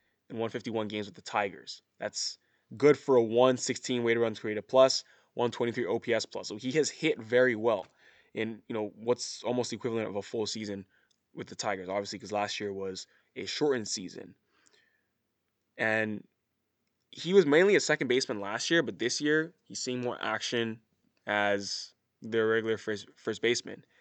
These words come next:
So that is some flexibility for Detroit and how they could deploy this guy. But yeah, you don't get one twenty-three O P S plus bats just lying around.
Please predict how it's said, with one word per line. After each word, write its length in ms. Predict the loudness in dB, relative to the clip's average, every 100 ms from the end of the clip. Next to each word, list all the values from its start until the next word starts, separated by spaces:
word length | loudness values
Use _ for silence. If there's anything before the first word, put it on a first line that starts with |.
| _ -20 -20 -8
So 420 | 4 6 6 2 2
that 220 | 8 10
is 180 | 8 6
some 280 | 2 0 0
flexibility 640 | 2 2 2 2 2 2
for 180 | -4 -6
Detroit 320 | -6 -4 -2
and 80 | -2
how 180 | -2 -2
they 100 | -2
could 180 | -6 -8
deploy 340 | -6 2 2
this 120 | 2
guy. 200 | -6 -8
But 140 | -6 -2
yeah, 120 | 0
you 140 | 2
don't 160 | 0 2
get 240 | 2 2 0 -20 -20 _
one 240 | 4 6 6
twenty-three 440 | 2 0 0 -2
O 140 | 0 -2
P 180 | 0
S 160 | -2 -2
plus 320 | -6 -6 -6
bats 760 | -12 -4 -2 -2 -4 -8 -8 -10 _ _ _ _ _ _ _ _ -8
just 260 | -6 -6 -12 _ _ _ -4
lying 280 | 2 2 2
around. 280 | 0 0